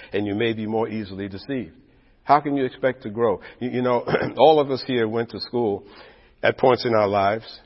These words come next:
and during the time that you're in school, be it elementary school and junior high, college, and on, high school, college, and so on, you read the textbooks. You read the textbooks.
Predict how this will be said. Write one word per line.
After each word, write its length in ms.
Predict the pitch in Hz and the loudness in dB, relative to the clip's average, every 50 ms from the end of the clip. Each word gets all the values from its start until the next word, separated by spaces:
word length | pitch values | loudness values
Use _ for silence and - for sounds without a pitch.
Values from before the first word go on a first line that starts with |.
| _ _ - | _ _ -6
and 140 | 101 104 101 | -4 -4 0
during 180 | 123 135 139 | 0 0 0
the 100 | 131 123 | 0 0
time 340 | 117 - - 120 120 117 113 | -2 0 0 0 2 0 0
that 140 | 107 101 95 | -2 -4 -4
you're 200 | 110 113 110 107 | -4 -4 -4 -4
in 100 | 104 101 | -4 -6
school, 300 | - - - 104 107 101 | -8 -8 -6 -4 -4 -4
be 160 | 95 98 98 | -4 -4 -4
it 80 | 95 92 | -2 -2
elementary 580 | 101 107 110 104 104 101 104 107 - - 104 | -2 -2 -2 -4 -4 -4 -6 -6 -8 -10 -12
school 400 | 92 - - - 101 107 120 113 | -12 -10 -8 -6 -6 -4 -4 -4
and 180 | 92 85 80 80 | -6 -8 -10 -10
junior 340 | 82 104 107 110 107 101 95 | -10 -8 -8 -6 -6 -8 -6
high, 280 | 95 104 110 110 110 | -4 -4 -4 -2 -4
college, 460 | 110 - - 113 104 104 110 107 98 101 | -6 -4 -2 0 0 2 0 -2 -4 -6
and 100 | 95 104 | -6 -4
on, 180 | 104 107 107 110 | -4 -4 -4 -4
high 200 | 85 98 110 110 | -2 -2 -2 -2
school, 200 | 98 - 110 104 | -2 -4 -6 -6
college, 340 | 101 - 117 113 113 107 98 | -4 0 2 2 2 2 0
and 120 | 104 95 - | -4 -10 -8
so 160 | - 135 139 | -4 0 0
on, 220 | 123 107 107 101 - - - - - - | 0 0 0 -4 -8 -14 -20 -20 -18 -12
you 300 | 104 107 113 117 113 104 101 | -8 -6 -4 -4 -4 -4 -2
read 300 | 101 101 104 110 113 107 | 0 0 0 0 -2 -6
the 60 | 104 - | -8 -4
textbooks. 520 | - 160 151 - - - - 87 76 - - - - - _ - | 0 0 0 0 -4 -10 -14 -14 -14 -14 -18 -20 -20 -20 _ -14
You 180 | 101 101 101 | -10 -6 -2
read 180 | 101 104 117 113 | 0 0 0 -2
the 80 | 120 | -4
textbooks. 600 | 113 - - 139 135 - - 95 85 80 - - | -6 -2 0 0 0 -2 -6 -10 -10 -10 -12 -20